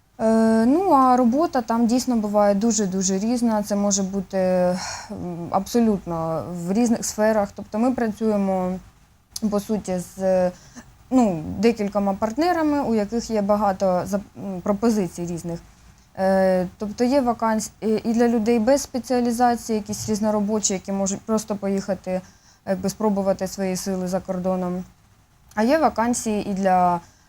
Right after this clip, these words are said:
е, більш кваліфікованих спеціалістів. Завжди найбільшим попитом, е, користуються, е, сварщики, ну, якісь спеціалізації, пов'язані з металообробкою, з промисловістю такого типу. Це те, що завжди актуально,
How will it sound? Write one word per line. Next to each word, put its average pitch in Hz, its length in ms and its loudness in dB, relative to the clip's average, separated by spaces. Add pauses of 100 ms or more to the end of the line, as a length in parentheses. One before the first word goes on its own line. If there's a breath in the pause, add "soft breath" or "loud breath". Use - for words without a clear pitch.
(140)
е, 175 360 2
більш 190 280 0
кваліфікованих 262 680 0
спеціалістів. 240 640 -2
Завжди 233 300 0
найбільшим 214 460 0
попитом, 202 540 -2
е, 185 220 -2
користуються, 196 760 -4 (420 loud breath)
е, 180 640 0 (220)
сварщики, 247 1040 0 (240)
ну, 208 380 0
якісь 220 240 -2
спеціалізації, 247 680 -2
пов'язані 208 480 -2
з 202 60 -2
металообробкою, 208 840 0
з 202 40 -8
промисловістю 214 760 -2
такого 180 400 -4
типу. 175 300 -10
Це 202 140 -8
те, 233 140 -6
що 220 160 -4
завжди 202 320 0
актуально, 240 640 0